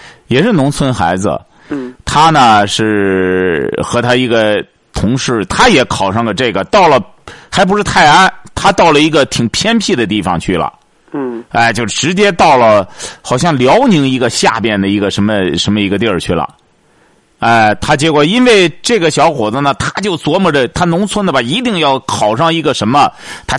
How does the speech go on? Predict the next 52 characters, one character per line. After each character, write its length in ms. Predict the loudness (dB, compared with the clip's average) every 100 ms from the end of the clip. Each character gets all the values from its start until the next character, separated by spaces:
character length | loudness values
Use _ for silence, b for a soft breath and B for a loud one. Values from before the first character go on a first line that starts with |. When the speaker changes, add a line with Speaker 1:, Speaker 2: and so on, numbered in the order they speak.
| -4
Speaker 1:
到 260 | -2 0 0
处 220 | -2 -4
考。 420 | -2 -2 0 -2 -6 _ _
Speaker 2:
嗯。 240 | -8 -6 -4
Speaker 1:
最 160 | 0 0
终 160 | 0
考 260 | -2 -2 0
到 160 | 2 0
辽 300 | 2 2 2
宁 240 | 0 -4
和 180 | -4 -4
山 380 | -2 0 0 0
东 180 | 0
交 180 | 0 0
界 200 | 0 0
这 100 | 0
一 60 | -2
块 180 | -2 -2
儿 40 |
一 80 | 0
个 80 | 0
地 80 | -2
儿 120 | -4
去 140 | -2
了， 180 | -4 -4 B B B
乡 540 | -8 -6 -2 0 0 0
里、 280 | 0 -2 -4
县 380 | -6 -2 0 0
里 80 | 0
的 120 | 0
一， 240 | 0 -2
县， 340 | -2 -2 0 -2
乡 340 | 0 2 2
里 120 | 0
的 80 | -2
一 120 | -2
个 120 | -2 -2
什 100 | -2
么。 180 | -2 -6 _ B B
Speaker 2:
嗯。 220 | -12 -12 -14 B
Speaker 1:
结 160 | -2 0
果 80 |
他 120 | 2 2
这 120 | 2
女 160 | 0
朋 160 | 0 0
友 120 | 0
和 60 | 0
他 80 | -2
分 180 | -2
手 220 | -2 0 2
了， 340 | 2 2 0